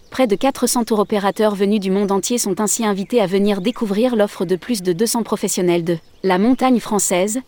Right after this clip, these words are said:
à Chambéry, les vingt-quatre et vingt-cinq janvier prochains. Les inscriptions sont ouvertes aux exposants jusqu'au dix novembre deux mille vingt-deux sur destination montagne point com.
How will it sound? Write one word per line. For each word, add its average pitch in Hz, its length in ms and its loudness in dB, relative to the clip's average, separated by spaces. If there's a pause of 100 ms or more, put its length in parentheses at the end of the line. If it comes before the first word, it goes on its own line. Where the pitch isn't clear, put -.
(140)
à 185 80 -2
Chambéry, 214 500 0 (300)
les 180 100 2
vingt-quatre 247 540 0
et - 20 0
vingt-cinq 233 400 2
janvier 202 300 -2
prochains. 175 400 -4 (1160)
Les 190 240 2
inscriptions 254 520 -2
sont 214 240 -2
ouvertes 226 320 0
aux 214 60 4
exposants 214 540 0
jusqu'au 208 340 0
dix 196 140 0
novembre 196 420 2
deux 190 120 4
mille 226 180 0
vingt-deux 202 320 2
sur 180 180 -2
destination 202 560 0
montagne 190 420 2
point 185 200 -2
com. 165 320 -2